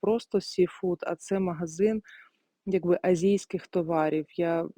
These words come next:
власне, не можу сказати, якої конкретно країни, можливо, навіть, е, декількох разом. Але цікаве там було те, що, е, була оця лапша, яка рисова є і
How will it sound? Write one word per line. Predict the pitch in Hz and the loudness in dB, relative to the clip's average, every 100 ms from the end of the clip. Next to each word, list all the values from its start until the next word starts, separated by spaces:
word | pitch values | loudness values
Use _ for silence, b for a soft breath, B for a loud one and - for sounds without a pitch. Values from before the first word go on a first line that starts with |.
| 165 | -16
власне, | 156 165 180 175 180 | -8 -2 -2 -2 -6
не | 175 | -2
можу | 180 175 165 | -2 -2 -4
сказати, | - 165 165 160 165 | -6 -6 -4 -2 -4
якої | - 170 | -2 -4
конкретно | - 165 160 175 170 165 | -2 -10 -4 -4 -4 -8
країни, | - 180 190 269 233 | -6 -4 -2 -2 -4
можливо, | 165 160 170 170 165 | -4 -4 -4 -4 -4
навіть, | 165 160 160 - | -6 -6 -8 -4
е, | 170 160 151 | -2 -2 0
декількох | 165 - 165 - 160 - | -2 -2 -6 -4 -8 -6
разом. | 190 247 240 247 233 B B B B - | -2 -2 -2 -8 -10 B B B B 4
Але | 196 214 160 123 _ _ _ _ _ _ _ - | 6 6 4 0 _ _ _ _ _ _ _ -8
цікаве | - - 233 254 | -2 4 6 4
там | 240 196 196 | 2 2 2
було | 185 185 | 4 2
те, | - 220 | 4 4
що, | 233 - - 185 180 175 - B B B _ | 4 0 0 4 4 2 0 B B B _
е, | 320 - | -18 -10
була | 170 165 185 196 | -6 0 4 8
оця | 196 190 - 180 | 6 4 4 4
лапша, | 175 - - - 220 233 240 | 4 0 -8 0 4 6 6
яка | 208 180 - 185 185 180 | 4 4 -2 0 2 2
рисова | 170 185 247 - 262 233 | 2 2 2 0 -2 0
є | 247 226 240 247 247 | -2 -2 0 0 0
і | 196 | -2